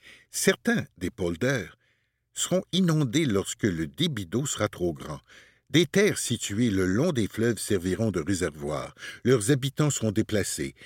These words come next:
Des rivières canalisées reprendront leur forme sinueuse afin de ralentir l'écoulement de l'eau.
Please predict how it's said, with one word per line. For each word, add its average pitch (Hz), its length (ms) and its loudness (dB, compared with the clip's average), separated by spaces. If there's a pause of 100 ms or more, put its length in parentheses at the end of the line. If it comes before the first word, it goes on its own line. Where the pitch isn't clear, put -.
(260)
Des 151 140 4
rivières 156 440 2
canalisées 110 580 4
reprendront 113 520 0
leur 110 220 2
forme 107 360 0
sinueuse 135 680 4 (260)
afin 127 420 2
de 101 100 2
ralentir 120 680 2
l'écoulement 95 560 0
de 73 140 -8
l'eau. 67 200 -8